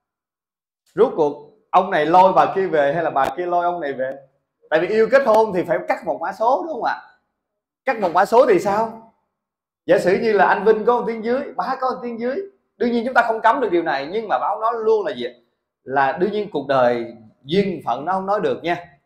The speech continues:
Nhưng nếu hai người yêu nhau thì chúng ta sẽ gây ra vấn đề là gì ạ? Là chắc chắn sẽ sớm muộn cũng mất, nhưng mà điều đó không sao.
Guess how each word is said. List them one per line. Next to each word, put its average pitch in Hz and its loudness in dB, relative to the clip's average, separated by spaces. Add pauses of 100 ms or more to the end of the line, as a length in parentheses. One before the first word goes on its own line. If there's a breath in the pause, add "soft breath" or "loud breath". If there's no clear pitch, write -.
(120)
Nhưng 180 -6
nếu 220 0
hai 185 -2
người 147 -4
yêu 143 -6
nhau 156 -4
thì 160 -10
chúng 151 -14
ta 147 -14
sẽ 147 -10
gây 151 -2
ra 143 0
vấn 151 -10
đề 123 -2
là 113 -10
gì 110 -14
ạ? 110 -10 (760)
Là 107 -12
chắc 170 -2
chắn 185 -4
sẽ 156 -10
sớm 196 -4
muộn 127 -4
cũng 143 -8
mất, 208 -2
nhưng 160 -4
mà 143 -4
điều 117 -4
đó 151 -2
không 160 -10
sao. 151 0